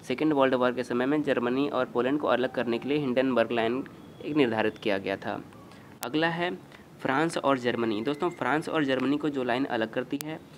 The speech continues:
उसे मैगिनॉट लाइन के नाम से जाना जाता है। मैगिनॉट लाइन फ्रांस और जर्मनी को विभाजित करती है।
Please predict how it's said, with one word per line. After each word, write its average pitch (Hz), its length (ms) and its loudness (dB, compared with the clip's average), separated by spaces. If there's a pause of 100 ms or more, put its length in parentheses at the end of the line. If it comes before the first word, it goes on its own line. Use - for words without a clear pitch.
(280)
उसे 170 360 -2 (240)
मैगिनॉट 120 680 2
लाइन 120 220 -2
के 123 100 -4
नाम 110 200 -2
से 147 140 -2
जाना 107 280 -2
जाता 98 280 -6
है। 104 200 -6 (1000)
मैगिनॉट 143 500 2
लाइन 147 240 0
फ्रांस 120 320 -2
और 147 180 0
जर्मनी 120 360 0
को 156 220 0 (320)
विभाजित 117 360 -2
करती 110 280 -8
है। 107 200 -10